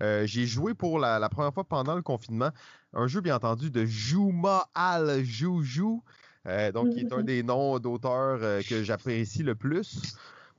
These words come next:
Speaker 1: Mais ce qui est intéressant de, de ce jeu, c'est qu'il est inspiré sans aucune gêne et, euh, et honte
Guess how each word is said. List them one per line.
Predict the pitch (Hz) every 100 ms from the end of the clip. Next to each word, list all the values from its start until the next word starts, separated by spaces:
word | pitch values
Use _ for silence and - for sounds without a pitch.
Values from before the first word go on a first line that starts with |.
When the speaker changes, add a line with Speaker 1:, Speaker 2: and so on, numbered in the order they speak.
| _ _ _ _ _ _ _ _
Speaker 1:
Mais | 123 175 214
ce | - -
qui | -
est | 262
intéressant | 202 160 120 123 113 - 262 254
de, | 123 117 -
de | 110 107
ce | - 120
jeu, | 104 165
c'est | 220 104
qu'il | 117 - 120 139
est | 170 -
inspiré | 156 196 208 - 180 147 123 143 190 220
sans | - - - 185 196 202 202 - 117 123
aucune | 160 - 175 151
gêne | 117 104 127 143 151 151 147 110
et, | 107 113 117 117 113
euh, | 98 95 95 95 92 90 90 90 85 82 82 -
et | 107 -
honte | 117 165 254 240 -